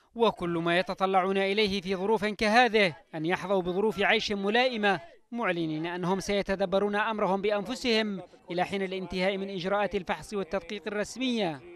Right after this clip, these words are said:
بعد أن منعوا حتى من شراء احتياجاتهم من غذاء ومشرب في مخيم لا تتوفر فيه أدنى متطلبات الحياة الآدمية.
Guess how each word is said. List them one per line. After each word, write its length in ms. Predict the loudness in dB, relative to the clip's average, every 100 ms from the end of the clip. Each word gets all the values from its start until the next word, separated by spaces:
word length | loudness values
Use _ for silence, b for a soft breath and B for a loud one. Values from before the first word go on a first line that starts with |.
| -20 -8
بعد 220 | -4 -4 -4
أن 180 | -6
منعوا 360 | -4 -4 -4 -4
حتى 300 | -4 -2 -4
من 100 | -4
شراء 360 | -4 -2 -2 -4
احتياجاتهم 960 | -4 -4 2 0 2 0 0 -2 -6 -12 B -10
من 140 | -8 -6
غذاء 420 | -4 -2 -2 -2
ومشرب 540 | -2 -2 2 2 2 -6 -16 -4
في 160 | -2
مخيم 460 | -2 -2 -4 -2 0
لا 180 | 0 -2
تتوفر 560 | -2 -2 -2 -2 -4
فيه 340 | -4 -4 -2 -2
أدنى 260 | -2 -2
متطلبات 720 | -4 -4 -4 -2 0 0 0
الحياة 340 | -4 -4 -4 -4
الآدمية. 800 | -4 -4 -4 -4 -4 -4 -6 -10